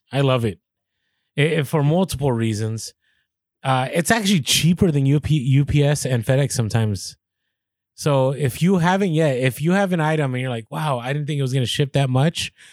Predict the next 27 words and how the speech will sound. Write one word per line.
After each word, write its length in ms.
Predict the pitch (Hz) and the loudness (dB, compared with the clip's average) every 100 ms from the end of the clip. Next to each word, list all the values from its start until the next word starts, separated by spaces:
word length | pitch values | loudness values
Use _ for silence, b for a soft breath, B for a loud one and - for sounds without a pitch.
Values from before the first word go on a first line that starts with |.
| B | B
You 80 | 240 | 0
know, 60 | |
usually 320 | 202 247 233 | 2 2 2
we 80 | 208 | 2
go 100 | 170 | 2
to 80 | 160 | 0
pirate 400 | - 147 165 165 | 0 0 2 0
ship, 400 | - 170 165 143 - b b b | 0 2 0 -2 -14 b b b
right? 160 | 143 147 | -4 0
We 120 | 143 | 0
try 160 | - 151 | 0 0
to 60 | |
see 100 | 139 | 2
if 80 | 151 | 2
there's 180 | 139 135 | 4 2
a 60 | 123 | 4
discount 460 | 135 - 147 139 | 2 2 0 0
there. 340 | 123 127 139 139 b b b b _ - | 0 0 0 -4 b b b b _ -12
But 260 | 160 147 143 | -2 0 2
lately, 460 | 143 262 269 156 | 0 2 2 2
I've 140 | 143 185 | 2 2
been 160 | 247 | 2
shipping 460 | 185 - 170 190 147 | 2 0 2 2 2
U 160 | 147 | 2
S 160 | 180 - | 2 0
P 160 | - 170 | 0 2
S, 420 | 156 - - | 2 0 -6